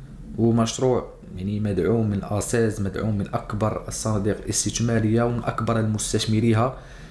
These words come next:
يعني الكوين بيس برو اكتشينج، فريق الكوين بيس برو اكتشينج من مستثمري هذا المشروع. فرأينا خلال هذه الفترة نزول في العملات، الأوبتيميزم،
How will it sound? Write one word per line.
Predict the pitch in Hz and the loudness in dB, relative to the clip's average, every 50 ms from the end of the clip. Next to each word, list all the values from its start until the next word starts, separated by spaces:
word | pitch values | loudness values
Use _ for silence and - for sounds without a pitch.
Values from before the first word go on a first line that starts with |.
| - - - | -18 -12 -4
يعني | - 104 107 | -2 0 0
الكوين | 104 - 127 131 127 120 113 | 0 0 0 2 2 2 2
بيس | 113 113 113 - | 2 2 0 0
برو | - 113 113 110 | 0 0 0 0
اكتشينج، | 110 - - - - 101 95 92 - | -2 -4 -6 -4 -2 -2 -2 -2 -2
فريق | - - 107 113 110 - - | -2 0 0 0 0 0 -4
الكوين | 95 - - - 113 113 107 101 | -6 -6 -4 0 2 2 2 2
بيس | 98 98 92 - | 2 0 -2 -2
برو | - - 90 87 | -4 -2 -2 -2
اكتشينج | - - - - - 143 127 127 | -2 -4 -6 -4 -4 -2 0 2
من | 131 131 135 135 | 2 2 2 2
مستثمري | 127 - - - - - - 127 123 123 120 | 2 0 0 0 0 0 0 0 0 0 0
هذا | 113 104 110 | -2 -2 -2
المشروع. | 107 104 101 92 - - - - - - - - - - - | -2 -2 -2 -4 -4 -6 -8 -8 -10 -10 -8 -4 0 2 4
فرأينا | - 135 131 123 131 143 - 160 180 180 175 165 | 4 4 4 4 4 2 2 2 2 2 0 0
خلال | - - 147 160 151 135 | -2 -2 0 0 0 0
هذه | 139 135 | 0 -2
الفترة | 135 131 - 156 143 - 143 139 135 - - 131 | -2 -2 -2 -2 -2 0 0 0 0 0 -2 -2
نزول | 127 127 123 117 113 131 143 139 117 - | 0 0 0 0 2 2 2 2 2 0
في | - - 113 104 - - - 110 | -2 -2 -2 -2 -2 -2 -4 -2
العملات، | 110 107 101 92 92 101 101 98 101 120 131 131 - 113 | -2 0 0 0 0 0 0 0 2 2 2 0 0 -2
الأوبتيميزم، | - - 123 - - - 123 117 117 113 113 113 104 | -2 0 0 0 2 2 2 2 2 2 0 2 2